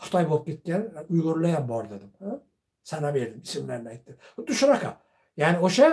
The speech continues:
agar Chingizxon ona tarafdan va amakilari uni yetishtirgan bo'lsa, xon qilgan bo'lsa, turkiy qavm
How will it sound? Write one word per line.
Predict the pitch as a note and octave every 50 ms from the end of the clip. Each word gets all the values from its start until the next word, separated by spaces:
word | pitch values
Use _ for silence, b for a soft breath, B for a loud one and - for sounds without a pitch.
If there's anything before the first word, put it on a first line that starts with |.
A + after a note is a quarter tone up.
| D#4+ D#4+ B B B B B B _ _ _ _
agar | - A3+ A#3 A#3 G3 F3+ F3 F3 F3 - _ _
Chingizxon | _ - - A3+ B3 B3+ C4+ - - G3 F#3+ F#3 F#3 F3+ F#3 - _ _ _ _ _ _ _ _
ona | E3+ F#3+ G3+ G3+ G3
tarafdan | G3 F#3 F3 E3+ D#3+ D#3+ - - C#3 B2+ B2 - - _ _ _ _ _
va | C#3 B2 A#2+ A#2 A2+ - - _ _ _
amakilari | - B2+ B2+ C3 C#3 C3+ - F3+ E3 D#3+ D3+ D3 C#3 C#3
uni | C3 D3 C#3 B2 B2
yetishtirgan | D#3 E3+ D#3+ - - - G3+ E3+ C#3+ C3 - A2 G#2
bo'lsa, | G#2 A2+ - - G3 C4+ D4+ - - _ _ _ _
xon | - - - F#3 G#3 A#3+ A#3+ A3+
qilgan | - D3+ C#3 C#3 A#2+ A2 G#2 G2+
bo'lsa, | G#2 B2 B2+ G#3+ C4+ C#4+ -
turkiy | - F#3+ D#3+ - - C4+ C#4+
qavm | - - F3 G3 G#3+